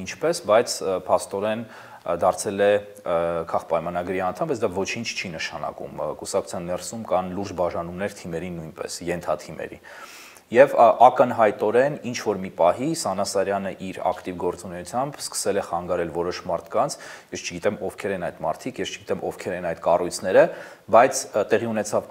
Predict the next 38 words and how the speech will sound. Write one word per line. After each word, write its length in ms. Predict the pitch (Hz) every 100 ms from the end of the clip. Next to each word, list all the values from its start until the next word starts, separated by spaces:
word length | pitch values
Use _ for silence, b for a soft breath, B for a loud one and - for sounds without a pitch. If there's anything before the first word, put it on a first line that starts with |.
| 110
այն, 160 | 143 - 107
ինչ 80 | -
ես 160 | 110 107 - 98
առաջին 320 | 98 101 113 98
օրերից 260 | 92 92 -
կանխատեսել 640 | 92 87 101 90 - 123 139
եմ 100 | 113
և 160 | 104
այնպես 240 | 95 95 -
չի, 160 | - 90
որ 80 | 82
պահել 260 | 76 95 87
եմ 80 | 85 92
իմ 80 | 95
մեջ, 220 | 135 - -
ը, 220 | - 87 80 104
ասել 240 | 107 95
եմ 100 | 85
այդ 100 | 82 80
մասին, 360 | 85 - 107 107
ը, 480 | - - - - 85 82 90
մի 100 | 98
քանի 260 | 101 85 85 76
տեղ։ 180 | 62 - B B -
Պատահական 560 | 120 139 135 - 127 120
չէ 160 | 120 107
նաև, 340 | 92 113 139 104
որ 340 | 104 107 104 - - - - 98
վերջին 400 | 110 - 135 123 -
շրջանում 760 | 98 87 98 92 110 139 151 - - _ _ _ _ -
Սանասարյանը 600 | - 107 107 117 107 104 -
չէր 240 | 110 101
խոսում 500 | - 78 - 113 139 104
և 100 | -
կարելի 240 | 90 90 87
է 40 |
կռահել, 480 | 82 87 90 101 92
որ, 280 | 82 87 -